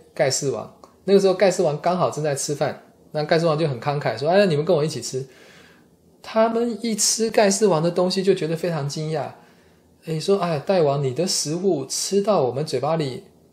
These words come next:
百味具足，美味非凡呢，跟我们吃的食物完全不一样哎。”然后呢，那国王听到了就说：“那好吧，那就这样子，那我希望我国家里的所有的臣民百姓呢，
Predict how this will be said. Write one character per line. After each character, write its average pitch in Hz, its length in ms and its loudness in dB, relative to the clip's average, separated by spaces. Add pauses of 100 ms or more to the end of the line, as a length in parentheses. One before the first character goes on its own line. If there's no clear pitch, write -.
(120)
百 123 180 0
味 175 300 8
具 185 240 -2
足， 131 240 -6
美 123 240 -2
味 156 200 2
非 156 220 0
凡 120 240 -6
呢， 117 100 -8
跟 214 160 2
我 185 120 6
们 139 100 0
吃 185 140 0
的 180 100 4
食 160 160 -2
物 156 80 0
完 139 160 2
全 139 160 -2
不 147 140 -2
一 120 100 -6
样 117 240 -4
哎。” 98 160 -20 (920)
然 135 160 0
后 185 180 4
呢， 151 400 0 (800)
那 170 180 2
国 147 220 6
王 139 180 2
听 151 160 -6
到 147 140 2
了 131 40 0
就 135 140 -2
说 147 200 -4
：“那 208 140 4
好 135 220 -2
吧， 147 280 2
那 202 80 2
就 202 120 8
这 208 100 4
样 185 100 4
子， 143 280 -6
那 202 120 0
我 151 160 6
希 196 200 4
望 185 120 6
我 135 120 4
国 147 160 2
家 175 180 4
里 143 100 0
的 120 280 -4
所 175 200 2
有 175 60 8
的 151 100 4
臣 147 200 -2
民 156 160 -2
百 127 120 0
姓 139 220 -4
呢， 123 180 -6